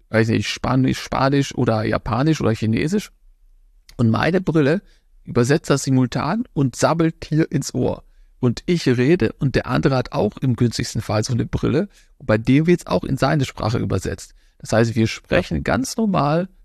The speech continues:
und das Ding übersetzt und, äh, wir verstehen uns. Das heißt, wir sind sofort international.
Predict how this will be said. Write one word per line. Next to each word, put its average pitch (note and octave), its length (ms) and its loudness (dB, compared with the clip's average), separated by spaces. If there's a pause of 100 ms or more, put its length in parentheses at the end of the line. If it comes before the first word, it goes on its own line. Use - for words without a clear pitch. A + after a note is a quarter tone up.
und C3+ 140 -2
das B2+ 120 2
Ding C3 240 2
übersetzt A#2+ 760 0
und, - 320 -6
äh, A2 220 2
wir A#2 240 2
verstehen - 560 0
uns. - 180 -8 (260)
Das - 160 -4
heißt, B2+ 220 2
wir A#2 100 2
sind A2+ 240 0
sofort A#2 420 0
international. A#2+ 960 0